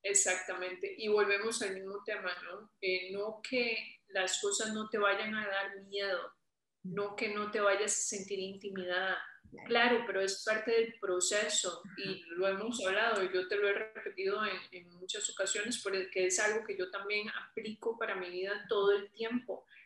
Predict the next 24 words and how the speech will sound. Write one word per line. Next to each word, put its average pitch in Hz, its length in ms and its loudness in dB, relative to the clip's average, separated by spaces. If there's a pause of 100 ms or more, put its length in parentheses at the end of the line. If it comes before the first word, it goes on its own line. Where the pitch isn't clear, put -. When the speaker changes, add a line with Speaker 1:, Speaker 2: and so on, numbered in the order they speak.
Speaker 1:
La 220 240 10
valentía 214 640 8
no 226 200 6
es 233 320 4
la 233 60 4
ausencia 226 680 4
del 185 300 0
miedo, 208 600 4 (220)
la 190 200 2
valentía 185 800 6 (460)
es 226 300 8
el 180 220 -4
poder 202 320 10
enfrentar 208 680 10
el 208 220 12
miedo 196 520 10 (340)
y 202 80 12
decir, 202 380 12
"Ok, 196 160 10 (180)
aunque 190 300 6
tengo 240 400 10
miedo, 262 600 12 (140)
aquí 214 200 6
voy 180 300 10